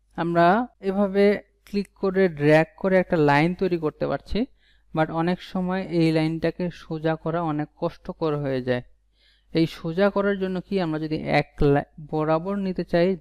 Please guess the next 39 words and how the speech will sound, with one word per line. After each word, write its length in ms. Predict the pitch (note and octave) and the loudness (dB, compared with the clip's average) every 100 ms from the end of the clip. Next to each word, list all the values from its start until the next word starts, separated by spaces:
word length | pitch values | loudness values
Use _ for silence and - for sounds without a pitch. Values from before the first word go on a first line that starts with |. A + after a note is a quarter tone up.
| - | -2
বা 80 | D3 | 0
লাইনটা 340 | C#3 C#3+ D3 | 0 -2 -6
সোজা 340 | - - E3 F#3 | -10 -6 -4 -2
করতে 280 | G3 - | -4 -8
চাই, 160 | F#3+ A3 | -6 -6
সেক্ষেত্রে 440 | - D#3+ D#3 - | -4 -4 -4 -4
আমরা 300 | D#3 D#3 G3+ B3+ _ _ _ _ - | -6 -4 -4 -4 _ _ _ _ -4
ক্লিক 300 | F3+ F3+ _ | 0 0 _
করে 420 | F#3+ F3+ G#3 B3 - _ - | -4 2 2 2 -4 _ -18
শিফট 400 | - - B3 - - | 0 6 6 4 -6
প্রেস 240 | - E3 - | 0 0 0
করব। 320 | - C#3+ C#3+ | -8 -6 -6
শিফট 380 | - - G#3+ - - | -6 -2 -2 -2 -6
প্রেস 220 | F#3+ - | -6 -6
করে 220 | - F3 | -6 -4
আমরা 400 | D#3+ D3 C#3+ G#3+ D4 _ _ _ | -2 -2 0 0 -2 _ _ _
সোজা 460 | - - D3+ D3 E3+ - | -10 -6 -2 -2 -2 -6
করতে 280 | D#3 - - | -12 -10 -12
পারবো। 360 | D3+ B2+ A2+ C#3 _ _ _ _ _ _ - | -8 -8 -10 -18 _ _ _ _ _ _ -6
এই 120 | D3+ | -4
সোজাই 380 | D3+ D#3 D3 D3 | -4 -6 -4 -2
দিয়ে 120 | D#3 | -2
দেবো, 180 | E3 G3+ | -4 -4
অথবা 480 | F#3 - D3 D3+ A3+ - _ _ _ _ _ _ - | -6 -6 -6 -4 -4 -6 _ _ _ _ _ _ -8
যদি 160 | D#3 | -4
আমরা 160 | D#3 D#3 | -4 -4
উপরে 340 | D#3 E3 E3 | -6 -4 -4
নিয়ে 180 | F3 F3 | -2 -2
যাই, 160 | F3 G3 | 0 0
তাহলে 240 | E3 D3 | 0 -2
আমরা 180 | D3 D3 | -2 -6
ফর্টি 380 | - D#3 D3+ E3 | -8 -8 -6 -6
ফাইভ 160 | E3 E3+ | -6 -6
ডিগ্রি 260 | E3 E3 | -4 -2
অ্যাঙ্গেলে 300 | E3 E3 E3+ | -2 -2 -2
নিয়ে 140 | E3 D#3+ | 0 0
যেতে 160 | D#3+ | 0
পারবো, 360 | D#3+ D#3+ F3+ C4+ _ _ _ _ - | -2 -6 -4 -6 _ _ _ _ -14
অথবা 400 | C#3+ D3 E3 | -8 -6 -4